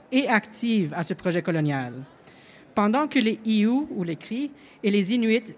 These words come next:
se voyaient forcés de renoncer à leurs droits sur leurs terres en signant la Convention de la baie James et du Nord du Québec, les gestionnaires d'Hydro-Québec, le gouvernement du Québec et la société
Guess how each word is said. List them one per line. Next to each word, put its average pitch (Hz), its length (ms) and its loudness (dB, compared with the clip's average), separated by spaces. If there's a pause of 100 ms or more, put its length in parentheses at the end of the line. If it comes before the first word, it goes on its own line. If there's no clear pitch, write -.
(100)
se - 160 -8
voyaient 185 380 0
forcés 269 500 -4
de 196 100 0
renoncer 208 520 0
à 214 80 0
leurs 175 160 0
droits 185 360 -2
sur 214 200 -4
leurs 170 240 0
terres 226 460 0
en 190 100 -2
signant 220 480 0
la 202 100 2
Convention 190 600 -2
de 214 40 -2
la 185 100 4
baie 180 220 0
James 196 280 0
et 190 80 -2
du 175 100 -4
Nord 175 220 -2
du 170 80 -12
Québec, 170 400 -6 (720)
les 196 160 4
gestionnaires 226 640 -2
d'Hydro-Québec, 190 920 -2
le 185 120 -2
gouvernement 233 480 0
du 226 120 -4
Québec 202 560 -2
et 254 120 0
la 254 140 0
société 233 440 -4